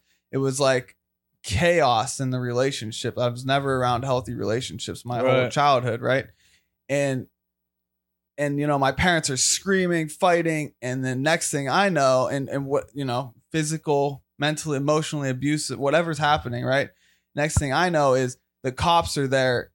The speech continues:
Speaker 1: and, and I'm watching my dad get handcuffed and put into a cop car, and I'm standing at my picture window at my front, and I see these two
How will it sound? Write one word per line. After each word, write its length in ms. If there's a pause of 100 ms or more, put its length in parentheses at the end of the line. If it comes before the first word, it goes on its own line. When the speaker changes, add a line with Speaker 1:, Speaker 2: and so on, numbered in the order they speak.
Speaker 1:
and, 240
and 120
I'm 140
watching 400
my 140
dad 280
get 140
handcuffed 560
and 280
put 200
into 320
a 80
cop 360
car, 200
and 80
I'm 120
standing 440
at 120
my 180
picture 480
window 400
at 80
my 160
front, 460
and 100
I 80
see 360
these 420 (500)
two 400